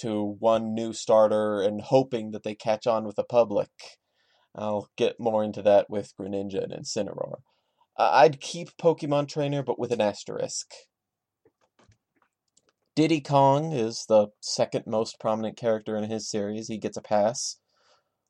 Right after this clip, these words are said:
Lucas, hmm. Lucas really paved the way for a lot of people to discover Mother three and how meaningful a game it could be, but,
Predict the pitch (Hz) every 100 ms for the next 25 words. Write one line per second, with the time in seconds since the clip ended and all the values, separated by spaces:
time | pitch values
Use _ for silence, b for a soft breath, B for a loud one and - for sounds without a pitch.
0 | - 123 170 202 208 202 - - - -
1 | - 131 147 151 131 110 110 _ _ _
2 | _ _ _ _ _ _ _ _ _ _
3 | _ _ _ _ _ - 120 123 151 143
4 | - 143 147 139 143 143 147 127 127 139
5 | 147 127 - 117 113 120 117 - 131 127
6 | 113 - 104 104 - 117 117 113 117 113
7 | 113 120 127 120 107 110 110 107 127 113
8 | 107 110 104 101 _ - 104 113 120 110
9 | - 101 131 135 107 110 - 101